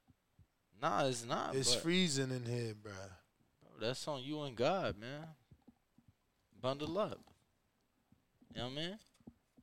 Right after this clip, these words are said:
Speaker 2: You gonna know what I mean in a few seconds.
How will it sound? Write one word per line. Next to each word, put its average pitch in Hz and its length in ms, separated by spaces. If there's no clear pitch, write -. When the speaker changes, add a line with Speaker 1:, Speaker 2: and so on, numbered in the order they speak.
Speaker 2:
You 202 180
gonna 240 180
know 233 140
what 220 140
I 208 120
mean 196 320
in 180 140
a 170 60
few 175 280
seconds. 139 760